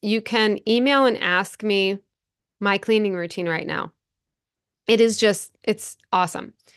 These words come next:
Um, and it's very helpful for keeping up with it, with c-, cleaning and laundry. Laundry is a big one. Oh, okay. Knocking stuff over.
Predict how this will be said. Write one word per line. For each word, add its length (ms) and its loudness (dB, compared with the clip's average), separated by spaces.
Um, 540 2
and 140 0
it's 180 -4
very 260 2
helpful 400 -4
for 200 -4
keeping 480 -4
up 300 -4
with 240 -2
it, 180 -10
with 240 0
c-, 60 -6
cleaning 520 -2
and 300 -2
laundry. 560 0
Laundry 280 -2
is 100 -6
a 40 -10
big 200 -10
one. 180 -6
Oh, 240 4
okay. 300 0
Knocking 380 0
stuff 240 0
over. 320 0